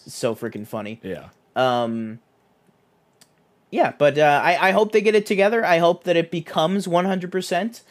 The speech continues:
Speaker 1: uh, 'cause, 'cause
Speaker 2: Yeah.
Speaker 1: I, I really like the first movie, um, and I'd love to see it continue, yeah. Uh, all right, thumbs up, thumbs down.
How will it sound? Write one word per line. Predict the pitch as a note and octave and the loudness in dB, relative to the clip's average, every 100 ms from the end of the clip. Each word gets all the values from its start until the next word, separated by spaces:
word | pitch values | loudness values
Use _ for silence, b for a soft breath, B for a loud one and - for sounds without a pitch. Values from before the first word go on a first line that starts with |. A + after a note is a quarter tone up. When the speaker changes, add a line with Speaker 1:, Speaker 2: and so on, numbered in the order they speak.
| b b b | b b b
Speaker 1:
uh, | - D3 C#3+ C#3 C3+ | 0 2 4 2 0
'cause, | - D3 C3+ - | 0 -2 -2 -4
'cause | D3 | 0
Speaker 2:
Yeah. | C3+ | 2
Speaker 1:
I, | C3+ C3+ C3 | 2 0 0
I | C3+ | -2
really | C3 C#3+ | 2 2
like | C#3 C#3 | 2 0
the | C3+ | -4
first | B2 C3 - | -4 -6 -4
movie, | C3 C3 C3+ C3+ | -8 -6 -8 -10
um, | - A2+ A2 A2 A2+ _ _ - | -10 -8 -8 -12 -16 _ _ -16
and | A2+ | -12
I'd | |
love | A2 A#2 | -12 -12
to | - | -12
see | C3+ C#3+ | -8 -8
it | D#3 | -8
continue, | D#3 F#3+ C4+ | -10 -10 -10
yeah. | E3+ G#3+ - b b b | -10 -10 -12 b b b
Uh, | - D3 C#3+ | 0 2 2
all | D#3 | 2
right, | D#3 G2+ _ _ | 2 -2 _ _
thumbs | - E3+ E3+ | -2 0 2
up, | D#3+ | 2
thumbs | E3+ E3+ | 0 0
down. | D#3+ D3 D3 | 0 0 0